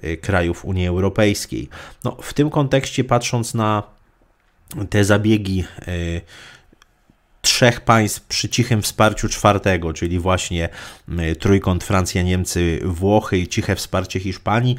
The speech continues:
no niewątpliwie Polska pozostaje tutaj osamotniona. Polska, mm, w swojej, e, polityce zagranicznej nie optuje za,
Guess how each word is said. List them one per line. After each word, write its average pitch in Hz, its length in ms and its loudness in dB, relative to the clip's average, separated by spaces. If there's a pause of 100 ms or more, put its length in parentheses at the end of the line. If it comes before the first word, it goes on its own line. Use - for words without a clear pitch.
(320)
no 131 80 6
niewątpliwie 135 600 6
Polska 127 340 2
pozostaje 104 520 2
tutaj - 260 0
osamotniona. 95 800 -2
Polska, 113 560 0 (420)
mm, 95 400 0
w - 100 -12
swojej, 101 640 0
e, 101 140 -4
polityce 104 800 2
zagranicznej 104 920 -2 (480)
nie 110 340 2
optuje 117 500 2
za, 85 300 -4